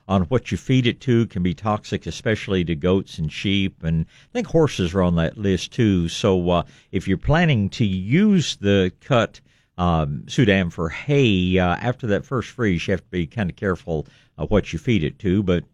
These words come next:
you know, it's, uh, one day at a time. We know it's gonna be something good to hold the soil in place, and, uh, uh, it'd be a good crop for you over the warm months, and it's gonna be a long time till next fall when you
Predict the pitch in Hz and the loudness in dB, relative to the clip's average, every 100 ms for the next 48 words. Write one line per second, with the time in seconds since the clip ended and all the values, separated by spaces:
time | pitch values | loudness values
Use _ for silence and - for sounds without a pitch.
0 | - 240 208 202 - 147 143 - 143 120 | -4 0 2 0 -2 -4 -4 0 2 2
1 | - _ 127 175 165 180 160 147 160 156 | -2 _ 2 4 6 4 4 2 0 0
2 | 104 107 110 131 127 - 143 120 120 113 | 0 2 2 2 2 0 -4 2 2 4
3 | 107 104 101 - 143 104 120 120 110 123 | 2 2 0 0 -2 0 0 2 2 2
4 | 117 107 131 127 120 113 101 117 113 147 | 0 -2 0 2 2 0 0 0 2 0
5 | - 113 104 101 104 101 - _ _ _ | 0 0 2 2 2 2 0 _ _ _
6 | 98 95 92 90 113 101 110 95 123 113 | 0 2 4 4 2 2 0 0 -2 -2
7 | 123 120 117 110 101 104 120 113 117 165 | 0 2 2 2 -2 0 0 0 0 0
8 | - 104 92 92 95 98 117 - - 113 | -2 0 0 2 2 4 2 0 -2 2
9 | 110 101 110 113 117 110 85 90 85 82 | 4 4 2 2 2 2 2 2 2 0
10 | - 82 87 92 90 87 82 | -2 0 0 2 0 2 0